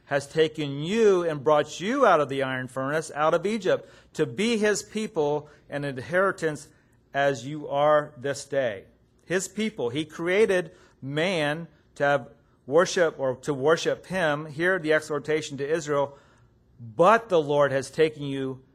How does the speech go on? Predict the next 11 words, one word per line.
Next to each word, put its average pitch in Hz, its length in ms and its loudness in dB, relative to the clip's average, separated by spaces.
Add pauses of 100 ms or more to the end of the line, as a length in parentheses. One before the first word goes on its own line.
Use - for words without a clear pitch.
(140)
and 123 160 -10
brought 135 300 -2
you 123 120 -6
out 117 120 -6
of 113 120 -12
Egypt." 107 500 -16 (920)
I 143 100 2
love 170 480 2
the 165 100 -4
conjunction 147 800 -6 (120)
"but." 135 420 -2